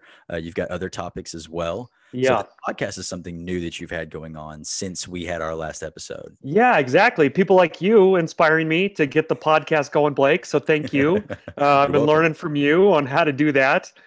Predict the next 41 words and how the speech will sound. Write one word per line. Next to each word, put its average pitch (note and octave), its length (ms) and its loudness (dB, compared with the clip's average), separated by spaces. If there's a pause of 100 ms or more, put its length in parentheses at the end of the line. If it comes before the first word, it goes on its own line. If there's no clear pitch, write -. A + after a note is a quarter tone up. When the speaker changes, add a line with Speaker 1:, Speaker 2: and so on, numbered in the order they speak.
(420)
Speaker 2:
Uh, C#3 380 2
you F3+ 140 0
know, E3 160 6
and G3+ 100 6
it's E3 160 0
just G3 180 2
another G3+ 360 4
good G3 160 4
ex-, - 200 -16 (400)
another A#3 220 4
good G#3+ 120 6
reminder D#3+ 440 4
that C3+ 140 6
we're C3 140 6
always E3 200 4
learning, B2+ 380 -2
right? C#3 400 0
And C#3 160 -2
I, C#3 160 0
you D3 140 -4
know, C3+ 80 0
I D3+ 80 2
have F3 100 0
four E3 220 2
books, D3 480 0
I C#3+ 60 4
have C3 100 2
a B2+ 80 0
website, E3 680 0 (220)
but C3+ 80 -6
I D3 80 2
had F#3+ 100 2
no C3 120 2
idea D3+ 280 2
how E3 60 0
to E3+ 80 -4
do F3+ 80 0
a F#3 60 -2
podcast. G3 560 -2
So - 260 2
that D3 220 2